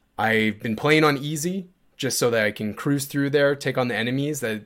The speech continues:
game is a lot easier on that setting. Um, I think I was just playing on normal before, so I've enjoyed that. And I, I timed it really well because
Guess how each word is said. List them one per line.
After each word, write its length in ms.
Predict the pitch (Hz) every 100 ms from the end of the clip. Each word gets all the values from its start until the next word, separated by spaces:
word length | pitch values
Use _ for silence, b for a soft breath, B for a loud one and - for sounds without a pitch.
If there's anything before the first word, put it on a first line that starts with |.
| -
game 220 | 123 117
is 100 | 113
a 40 |
lot 400 | 104 107 117 -
easier 640 | 123 120 127 135 143 151 -
on 240 | 117 117
that 220 | 120 117 -
setting. 500 | 123 120 147 170 -
Um, 240 | 104 101
I 60 | 98
think 160 | 135
I 20 |
was 120 | 123 117
just 140 | 110
playing 200 | 117 110
on 120 | 104
normal 280 | 98 107 120
before, 380 | 120 113 131 135
so 180 | 131 104
I've 160 | 98
enjoyed 380 | 104 104 117 107
that. 360 | 110 113 110 _ b b b b -
And 720 | 113 113 110 110 107 107 104 - b b b b _ _ _ -
I, 200 | 131 131
I 100 | 131
timed 340 | 107 160 190
it 240 | 123 101 -
really 280 | 113 131 143
well 400 | 123 143 101 92 -
because 680 | 127 113 117 110 101 -